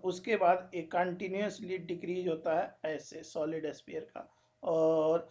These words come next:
इधर मैं gravitational field बनाया हूँ और इधर center से मैं दूर जा रहा हूँ। कोई sphere है solid sphere है, तो उसके center से मैं दूर जाऊँगा, तो field कैसे vary करेगा distance के साथ, उसका plot है।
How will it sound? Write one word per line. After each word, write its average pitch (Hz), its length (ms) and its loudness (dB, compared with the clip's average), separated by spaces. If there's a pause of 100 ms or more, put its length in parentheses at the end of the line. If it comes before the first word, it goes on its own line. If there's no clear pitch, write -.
(840)
इधर 190 280 8
मैं 202 180 6
gravitational 185 600 4
field 185 280 2
बनाया 165 340 2
हूँ - 320 -6
और 165 200 0
इधर 165 360 2
center 190 560 2
से 190 160 -2
मैं 180 200 4
दूर 160 220 2
जा 143 180 0
रहा 139 140 -4
हूँ। 143 220 -8 (460)
कोई 165 260 0
sphere 196 560 4
है - 280 4 (440)
solid 190 480 6
sphere 170 420 6
है, 180 80 2
तो 196 140 -6
उसके 175 220 -2
center 185 480 2
से 208 160 -4
मैं 190 200 2
दूर 202 220 0
जाऊँगा, 170 600 0 (360)
तो 180 100 0
field 202 360 2
कैसे 196 400 4
vary 185 300 4
करेगा 180 360 6
distance 165 520 -2
के 156 120 -4
साथ, 170 180 0
उसका 170 320 -6
plot 214 400 -4
है। - 160 -6